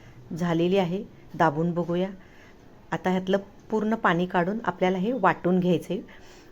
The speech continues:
अ, तुम्ही म्हणाल, "पोहे का?" तर पोह्याने आपले, अ, मेदूवडे छान कुरकुरीत होतात. मु-, मुगाच्या डाळीने पण होतात, अ, पण पोहे टाकून तुम्ही बघा, अजून छान होतात क्रिस्पी असे. आता त्याच्यामध्ये मिरची, लसूण,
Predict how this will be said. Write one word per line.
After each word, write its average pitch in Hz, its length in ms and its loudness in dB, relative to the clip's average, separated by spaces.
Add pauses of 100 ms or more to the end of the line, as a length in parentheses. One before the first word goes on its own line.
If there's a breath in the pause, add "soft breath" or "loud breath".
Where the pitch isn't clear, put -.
अ, 175 280 -2 (120)
तुम्ही 247 180 6
म्हणाल, 240 260 6
"पोहे 208 380 2
का?" 175 260 -2 (460 loud breath)
तर 202 140 4
पोह्याने 214 720 2
आपले, 185 420 0
अ, 180 180 0
मेदूवडे 190 500 2 (140)
छान 208 240 -4
कुरकुरीत 196 580 0
होतात. 180 260 -2 (360 loud breath)
मु-, 196 280 -4 (340)
मुगाच्या 208 360 4
डाळीने 240 340 6
पण 294 180 6
होतात, 247 300 2 (440 loud breath)
अ, - 60 2
पण 214 240 2
पोहे 214 340 4
टाकून 240 320 2
तुम्ही 226 220 2
बघा, 202 300 0 (200)
अजून 202 360 4
छान 214 240 -2
होतात 190 300 0 (480 loud breath)
क्रिस्पी 202 380 2
असे. 190 320 0 (220 loud breath)
आता 180 160 0
त्याच्यामध्ये 196 480 2
मिरची, 202 520 0
लसूण, 185 320 2